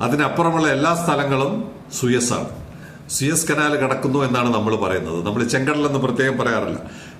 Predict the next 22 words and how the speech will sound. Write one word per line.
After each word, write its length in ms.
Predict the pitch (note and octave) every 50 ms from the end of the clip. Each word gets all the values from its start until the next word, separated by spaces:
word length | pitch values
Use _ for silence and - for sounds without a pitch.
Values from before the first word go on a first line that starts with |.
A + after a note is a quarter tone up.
| - - -
പക്ഷെ 180 | G#2+ - - C#3
അന്നത്തെ 280 | C3+ D3+ D#3+ - E3+
റിപ്പോർട്ടിൽ 440 | C#3+ C#3 - D3+ D3+ D3 D3+ C#3+ C#3
എൻ്റെ 160 | C3 C3+ D3+
ഒരു 140 | D3+ D3 C#3
സുഹൃത്ത് 680 | C3+ - B2+ - D3 D3 D3+ - D3 A#2+ A2+ A#2+ A#2 - - - -
തിരുത്തണമെന്ന് 580 | B2 A#2+ B2+ C3 C3 D#3+ D#3 D#3 C#3 C#3 B2+ A#2+
ആവശ്യപ്പെട്ടു. 460 | A2 G#2+ - - - - F#2 - - - - - - - - - - - - - - - - -
സൂയസ് 380 | - - D#3+ F#3+ G3+ - -
വഴി 220 | G#3 G3+ G3+ G3+ G3+
ഒരിക്കലും 760 | F#3+ E3+ F3 E3+ G3 G3 G3 F#3+ F#3+ F3+ - - - - - -
കപ്പലുകൾ 520 | C3+ B2 - D#3+ E3+ E3 D#3 E3 D#3+ D3 C3+
നിർത്തപ്പെട്ടിട്ടില്ല. 880 | C3+ C3 B2+ - - D3+ B2 - C#3+ B2+ - C#3+ C3 - B2+ G#2 - - - - - - - - - - - - - - -
ആ 120 | G#2+ B2 C#3+
യാത്ര 640 | C#3 B2+ B2+ C3 C3 - D3 D#3 E3 E3+ D#3 - - G#2+
എവിടെയും 300 | G#2+ A#2 C3 D#3 E3+ D#3+
തടയപ്പെട്ടിട്ടില്ല. 920 | - C#3 A#2+ C3+ C#3 C3+ - B2 - A2+ G#2 G#2 G2 G2 - E3+ - - -
എക്സെപ്റ്റ് 540 | - - - - - G3+ G#3 G#3 G#3 G3+ - - - - - - - - - -
ചെങ്കടലിൻ്റെ 540 | - C3+ C3 C#3+ D#3 D3+ C#3 C3+ C#3 C#3 C#3+
ഇങ്ങറ്റത്ത് 500 | C3 A#2+ A#2+ C3+ B2 A#2+ - C#3+ - C#3+
മാത്രമാണ് 560 | A#2 A2+ A2+ A#2+ A#2+ - C3+ A#2+ A#2 A#2+ A#2+
ആക്രമണമുണ്ടായത്. 840 | A2+ G#2+ G#2+ - A2+ A2+ A#2 A2+ G2+ G2+ F2+ F#2 F#2 F#2 F2 G#2 C#3+